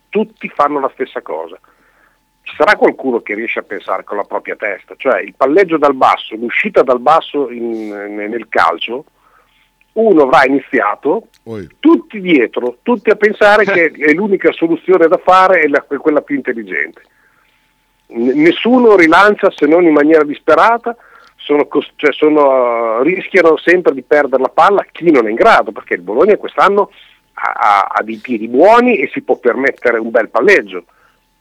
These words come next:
Speaker 1: Ma mica tutti hanno i piedi del Bologna o di altre squadre che, che han-, che sono
Speaker 3: Mm.
Speaker 1: messe meglio tecnicamente. E vale il discorso dei, dei falli, quello che veniva chiamato, non, cioè non esiste più il fallo sistematico degli ultimi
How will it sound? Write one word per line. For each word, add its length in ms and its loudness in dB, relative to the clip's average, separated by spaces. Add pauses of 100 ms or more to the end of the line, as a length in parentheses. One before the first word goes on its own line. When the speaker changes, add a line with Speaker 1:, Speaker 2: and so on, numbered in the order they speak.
Speaker 1:
Ma 80 -20
mica 260 -16
tutti 280 -12
hanno 120 -6
i 60 -14
piedi 300 -12
del 120 -14
Bologna 460 -2
o 20 -4
di 100 -4
altre 280 -2
squadre 640 -2
che, 180 -20
che 140 -8
han-, 120 -12
che 120 -20
sono 260 -14
Speaker 3:
Mm. 400 -18
Speaker 1:
messe 260 -10
meglio 300 -8
tecnicamente. 800 -4 (420)
E 140 -10
vale 280 0
il 40 -10
discorso 580 -2
dei, 220 -6
dei 160 -14
falli, 540 -2
quello 280 -2
che 140 -4
veniva 280 0
chiamato, 320 -2
non, 200 -2
cioè 100 -2
non 120 0
esiste 260 -6
più 160 -8
il 100 -10
fallo 320 -4
sistematico 800 -4
degli 240 -8
ultimi 500 -6